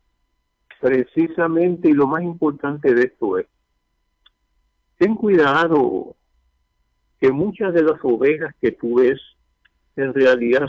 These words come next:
son lobos cubiertos con piel de oveja.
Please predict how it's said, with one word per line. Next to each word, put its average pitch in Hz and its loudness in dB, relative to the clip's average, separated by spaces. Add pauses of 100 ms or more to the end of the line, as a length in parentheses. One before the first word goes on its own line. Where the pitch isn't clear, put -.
son 147 -4 (140)
lobos 123 2
cubiertos 113 -2 (880)
con 101 -4
piel 110 -4
de 104 -2
oveja. 87 -6